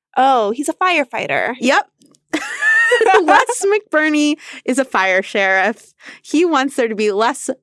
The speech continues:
Speaker 2: burning. So he is that. What is Ferris Achu?
Speaker 1: See, this is hard because both names could be something, right? Ferris, Ferris wheel, Achu, sneeze. And there's not really a natural link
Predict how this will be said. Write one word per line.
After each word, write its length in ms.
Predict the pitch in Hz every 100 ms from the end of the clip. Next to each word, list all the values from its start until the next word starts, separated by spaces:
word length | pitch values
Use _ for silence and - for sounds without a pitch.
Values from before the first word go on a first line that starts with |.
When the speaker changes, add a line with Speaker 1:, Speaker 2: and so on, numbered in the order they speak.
| -
Speaker 2:
burning. 760 | 196 202 185 180 170 185 247 254 _ _ _ _ _ _
So 500 | - - 254 220 233 -
he 240 | 233 226 226
is 200 | 208 202
that. 220 | 165 - _ _ - - _ _ _ -
What 380 | 220 302 349 -
is 360 | 277 269 247 254 -
Ferris 720 | - - 269 269 285 269 - - _ _
Achu? 760 | 170 - - - 330 233 180 214 - _ _ _ _ _ _ _ _ _ _ _
Speaker 1:
See, 220 | - 294
this 160 | 277 294
is 100 | -
hard 180 | 285 247
because 260 | 226 214
both 320 | 190 208 233 226
names 300 | 208 202 -
could 160 | 196
be 120 | 202
something, 420 | 214 - 220 226 -
right? 240 | 214 -
Ferris, 500 | - 196 202 214 - -
Ferris 320 | 175 202 -
wheel, 320 | 208 220 254
Achu, 640 | 202 - - 196 196 202
sneeze. 720 | - - 190 196 233 277 294 - - -
And 80 | 214
there's 160 | 214
not 260 | 247 269 277
really 260 | 285 285 262
a 40 |
natural 520 | 247 240 - - 254
link 240 | 247 339